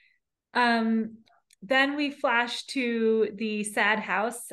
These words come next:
and we have Mariam, Ruhiye, and Yasin watching the Dizzy. Um, Yasin just, like, sends Ruhiye to bed, I guess in kind of a nice way, but still, he,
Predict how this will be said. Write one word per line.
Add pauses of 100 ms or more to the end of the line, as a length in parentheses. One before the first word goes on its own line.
and
we
have
Mariam,
Ruhiye,
and
Yasin
watching (520)
the
Dizzy. (600)
Um, (360)
Yasin
just,
like,
sends
Ruhiye
to
bed,
I
guess
in
kind
of
a
nice
way,
but
still,
he,